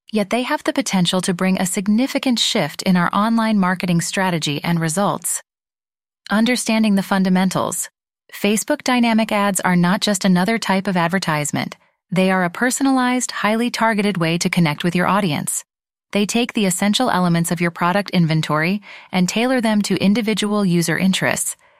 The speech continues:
based on their past behavior and online activity.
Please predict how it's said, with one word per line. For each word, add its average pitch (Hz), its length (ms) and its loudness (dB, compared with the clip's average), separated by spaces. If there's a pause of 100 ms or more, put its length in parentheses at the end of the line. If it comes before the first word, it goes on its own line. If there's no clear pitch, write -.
(160)
based 233 340 -2
on 190 120 2
their 226 180 2
past 208 340 -2
behavior 175 520 0
and 170 240 2
online 185 420 2
activity. 156 560 -4